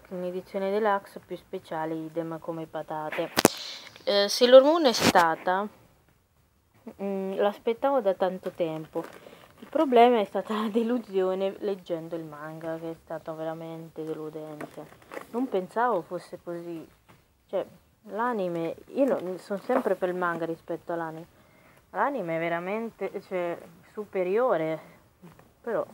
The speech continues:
il mio parere personale. Questo l'ho trovato in giro, Sailor Moon Pocket, dove dentro ci sono tutte le,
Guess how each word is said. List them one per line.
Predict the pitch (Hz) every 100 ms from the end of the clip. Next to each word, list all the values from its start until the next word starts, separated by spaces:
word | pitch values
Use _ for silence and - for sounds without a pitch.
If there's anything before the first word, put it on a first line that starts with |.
| 247
il | 220 - - - -
mio | 180 170
parere | 180 170 170
personale. | 165 165 160 170 156 139 160
Questo | 220 208 -
l'ho | 175 170
trovato | - 175 170 160 156 175
in | 185
giro, | 196 247 277 277
Sailor | 262 170 165
Moon | 165 165 165
Pocket, | - 175 165 170 - 165
dove | 170 175
dentro | 185 269 262 175
ci | 170
sono | 165 175 165 165
tutte | 165 220 - - 180
le, | 175 170